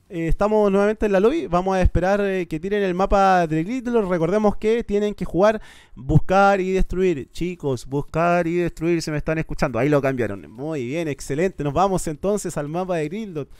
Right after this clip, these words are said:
Oye, cabros, denme ánimo. Porque, bueno, de verdad, estar solo acá es terrible. Es terrible. Nunca había estado solo en una transmisión moviendo muchas cosas. Si se me escapa algo, chicos, vayan diciéndome para eso el chat.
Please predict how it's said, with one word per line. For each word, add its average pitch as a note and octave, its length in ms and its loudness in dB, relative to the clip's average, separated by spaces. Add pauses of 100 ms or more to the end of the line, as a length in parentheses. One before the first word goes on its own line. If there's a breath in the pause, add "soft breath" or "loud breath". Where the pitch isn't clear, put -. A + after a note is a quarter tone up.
(280 soft breath)
Oye, D#3 200 -2
cabros, D#3+ 300 2
denme D#3+ 240 -2
ánimo. C#3 400 -2
Porque, B2 420 -6
bueno, C3+ 220 -6
de C3 80 -4
verdad, F3 480 -2
estar D#3 260 -4
solo F#3+ 280 -2
acá G#3 380 0
es D#3 120 -2
terrible. C#3+ 500 -6
Es C#3+ 140 -4
terrible. C#3+ 360 -6
Nunca D#3 220 -6
había E3+ 120 -2
estado F3 280 -2
solo F3 200 -4
en E3+ 60 -2
una E3+ 120 -2
transmisión D#3+ 480 -4
moviendo D#3+ 420 -4
muchas E3 260 -6
cosas. C3+ 300 -6 (280 loud breath)
Si C#3+ 100 -10
se D3 100 -4
me C#3+ 80 -4
escapa F#3 300 0
algo, G3+ 180 0
chicos, G3 300 -4
vayan F3+ 240 -2
diciéndome G3 480 -4
para C#3+ 180 -4
eso F3 180 -8
el F3 120 -12
chat. G3+ 260 -6